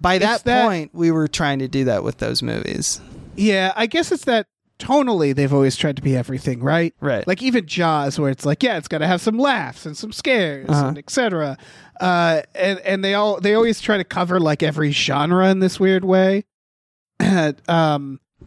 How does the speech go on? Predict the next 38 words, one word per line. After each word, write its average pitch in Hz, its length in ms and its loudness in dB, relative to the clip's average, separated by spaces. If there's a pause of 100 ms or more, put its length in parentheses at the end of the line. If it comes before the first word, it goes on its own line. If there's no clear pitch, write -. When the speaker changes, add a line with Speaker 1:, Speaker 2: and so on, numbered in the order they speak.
(120)
Speaker 2:
but, 196 180 2
like, 185 300 0
it 196 120 -4
just 220 240 -2
feels 185 340 2
more 165 280 2
and 160 100 0
more 160 300 2
now 147 500 2
that 135 220 0
it's 131 220 -4
like, 135 320 -2 (800)
it 185 120 0
has 190 280 -2
to 180 80 -4
have 170 180 -2
these 156 160 -8
specific - 560 -2
plot - 380 -2
points - 500 -16 (240)
that 165 160 0
are 160 80 2
being 180 160 2
Speaker 1:
Yes, - 240 -6
Speaker 2:
crammed 160 260 0
Speaker 1:
it's 135 220 0
Speaker 2:
into 131 180 -2
it. 131 40 -2
Speaker 1:
tropes. 175 440 2
It's 170 200 -6
number 170 360 0
of 156 120 -2
tropes 147 480 0
in 139 480 2
the 214 100 2
Speaker 2:
Yeah. 247 120 4
Speaker 1:
story 135 640 0
itself. - 800 -4